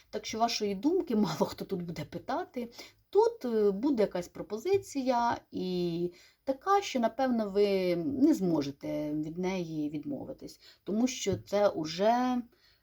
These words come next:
е, заплановано. Е, ну, на дні колоди у нас рицарь Пентаклів, можливо, це буде даже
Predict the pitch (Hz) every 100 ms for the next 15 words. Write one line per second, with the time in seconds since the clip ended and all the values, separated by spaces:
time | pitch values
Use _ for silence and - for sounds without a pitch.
0 | - 160 151 - - 220 - 208 165 135
1 | 135 131 127 - - - _ - - 151
2 | 156 190 285 302 285 - - 196 202 226
3 | 254 254 247 233 233 214 220 220 - 202
4 | 202 202 220 220 196 - 220 - 392 392
5 | 180 160 151 170 185 269 - 466 339 302
6 | 220 220 202 180 214 220 170 170 185 190
7 | 160 151